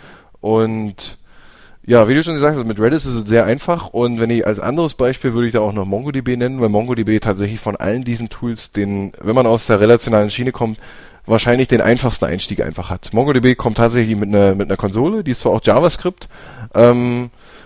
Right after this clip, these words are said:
und halt mit einem re-, mit recht guten Tutorials dazu, wie man da halt damit anfangen kann, um da Dokumente in die, in seine Datenbank zu kriegen, wie die wieder rauszuholen, wie man Indizes baut und so weiter. Also es ist halt sehr, man wird halt weniger, ähm, die,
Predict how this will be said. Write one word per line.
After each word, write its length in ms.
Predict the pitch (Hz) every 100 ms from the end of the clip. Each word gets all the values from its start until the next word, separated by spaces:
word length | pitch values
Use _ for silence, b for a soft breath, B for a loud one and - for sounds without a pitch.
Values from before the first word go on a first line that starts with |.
| B -
und 200 | 120 135
halt 160 | 131 120
mit 100 | 120
einem 180 | 131
re-, 160 | 120 127
mit 200 | 127 131
recht 180 | 147 -
guten 220 | 185 160
Tutorials 440 | 143 135 143 139
dazu, 440 | - 117 123 131 110
wie 100 | 117
man 200 | 131 117
da 120 | 113
halt 160 | 107 -
damit 260 | 101 101
anfangen 300 | - 98 92
kann, 240 | 82 87 -
um 160 | 95 104
da 100 | 101
Dokumente 440 | 98 98 104 160
in 80 | 151
die, 60 | 131
in 200 | 120 110
seine 220 | 101 98
Datenbank 360 | 120 170 135 -
zu 100 | -
kriegen, 360 | 131 123 117
wie 100 | 107
die 140 | 101 101
wieder 120 | 90
rauszuholen, 580 | 107 135 135 117 117 104
wie 40 |
man 120 | 101
Indizes 420 | 110 156 - 139
baut 260 | - 113 110
und 140 | 98
so 120 | 98 87
weiter. 340 | - - - b b b b -
Also 180 | 113
es 80 | 127
ist 40 | 156
halt 180 | 143
sehr, 360 | 120 135 139 135 B B B
man 280 | 127 127 123
wird 180 | 143 165
halt 180 | 147 113
weniger, 600 | 135 151 135 131 123 107
ähm, 460 | 113 113 110 110 104
die, 500 | 110 107 107 104 101